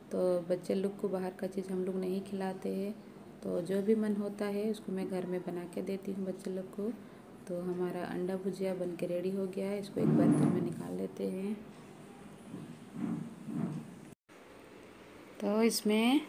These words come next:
मैं दो चम्मच रिफाइन का तेल ऐड कर रही हूँ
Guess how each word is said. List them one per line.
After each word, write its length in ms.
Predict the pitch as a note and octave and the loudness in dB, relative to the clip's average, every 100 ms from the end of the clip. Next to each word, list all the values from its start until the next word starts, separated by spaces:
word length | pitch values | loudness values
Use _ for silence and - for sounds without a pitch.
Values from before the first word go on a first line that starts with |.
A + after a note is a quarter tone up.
| - - | -4 -4
मैं 560 | F#3+ F#3 F#3 F3+ F3+ F3+ | 0 4 6 8 8 6
दो 140 | G3 | 4
चम्मच 460 | A3+ B3 A#3 A#3 A#3 | 2 4 4 4 2
रिफाइन 400 | F#3+ F3+ F#3+ G3 | 0 2 4 4
का 160 | G3 G3 | 2 0
तेल 300 | - F#3+ F#3+ | 2 4 6
ऐड 180 | G3+ F#3+ | 4 4
कर 180 | G3+ G3 | 2 2
रही 260 | G3 G3+ G3 | 2 2 2
हूँ 280 | C#3+ A#3+ | 2 2